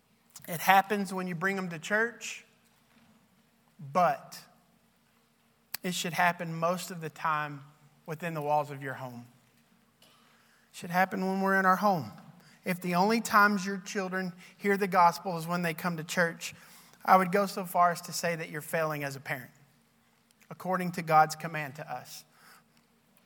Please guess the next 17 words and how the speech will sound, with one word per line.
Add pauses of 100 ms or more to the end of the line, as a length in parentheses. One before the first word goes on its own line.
(760)
And
if, (640)
as
we're
failing
as
parents,
we
need
to
understand
that (580)
God (640)
demands
obedience
from
us.